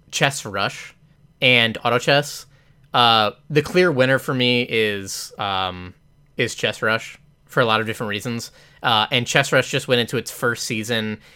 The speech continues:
got, like, a whole slew of cosmetics and upgrades and all these other things, and, uh, it is a phenomenal game. Uh, my L T C P and I are, are enamored with it, and,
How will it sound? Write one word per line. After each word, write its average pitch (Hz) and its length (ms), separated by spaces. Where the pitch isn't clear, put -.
got, 113 220
like, 110 420
a 120 160
whole 117 260
slew 175 480
of 131 160
cosmetics 101 760
and 98 460
upgrades 131 400
and 117 80
all 107 80
these 101 160
other 104 100
things, 98 480
and, 92 420
uh, 95 460
it 139 220
is 131 160
a 127 40
phenomenal 110 500
game. 104 420
Uh, 110 220
my 117 180
L 131 160
T 139 120
C 135 140
P 113 220
and 107 100
I 98 340
are, 92 540
are 110 120
enamored 98 320
with 101 180
it, 98 300
and, 92 560